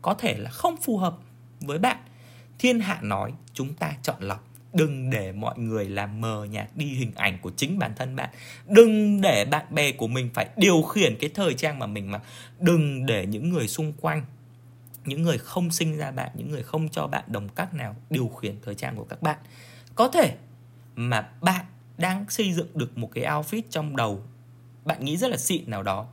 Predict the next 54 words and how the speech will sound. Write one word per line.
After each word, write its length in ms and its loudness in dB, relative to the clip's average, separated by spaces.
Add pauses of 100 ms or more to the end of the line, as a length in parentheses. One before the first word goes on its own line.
(100)
nhưng 320 2
lại 280 -6
ngại 240 -6
bạn 240 -4
bè 140 -4
chê 240 0
cười. 320 0 (640)
À, 880 2 (160)
thế 180 -4
là 120 0
chúng 220 -6
ta 220 -2
thua 260 -4
rồi. 180 -6 (320)
Thua 260 0
trong 220 0
việc 160 -4
gì? 200 -8 (300)
Thua 280 -2
trong 260 -2
việc 200 -4
thể 260 -4
hiện 320 -2
cái 180 -8 (380)
tưởng 280 0
tượng, 380 0
thể 200 -8
hiện 180 -6
cái 100 -6
suy 180 -2
nghĩ 180 0
của 100 -6
chúng 220 -8
ta 200 -6 (260)
ra 220 0
bên 140 -6
ngoài 200 -4
rồi. 120 -10 (240)
Nó 100 -2
không 280 0
chỉ 200 2
là 140 2
thời 240 -6
trang 300 -6
nữa 180 -4
mà 160 -2
nó 180 -6
còn 280 -4
là 160 -6
đời 240 -2
sống 280 -6
của 140 -6
chúng 160 -8
ta. 220 -2